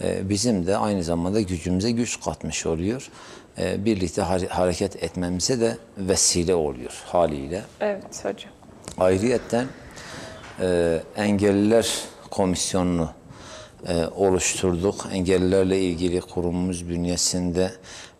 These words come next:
Speaker 1: neler yapılabilir? Bu komisyon, e, marifetiyle çalışmalarımızı yürütüyoruz. Kendilerine el oluyoruz, ayak oluyoruz, göz oluyoruz, kulak oluyoruz. E, çünkü engelliler bizim için, e,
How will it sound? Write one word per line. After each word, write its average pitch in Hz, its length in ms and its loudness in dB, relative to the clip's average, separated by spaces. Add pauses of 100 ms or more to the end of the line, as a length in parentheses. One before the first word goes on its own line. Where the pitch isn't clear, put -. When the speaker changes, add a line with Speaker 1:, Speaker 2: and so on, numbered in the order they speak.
(120)
Speaker 1:
neler 87 380 2
yapılabilir? 92 800 2
Bu 87 160 -10
komisyon, 92 760 0
e, 90 140 0
marifetiyle 90 1040 0 (500)
çalışmalarımızı 87 960 0
yürütüyoruz. 95 920 0
Kendilerine 92 640 2
el 92 160 0
oluyoruz, 92 640 -2
ayak 80 300 -4
oluyoruz, 87 560 0
göz 90 240 0
oluyoruz, 95 460 0
kulak 87 380 -2
oluyoruz. 90 560 -2 (580)
E, 82 300 -4 (160)
çünkü 95 380 -2
engelliler 92 600 2
bizim 92 280 0
için, 95 300 -2
e, 95 280 -4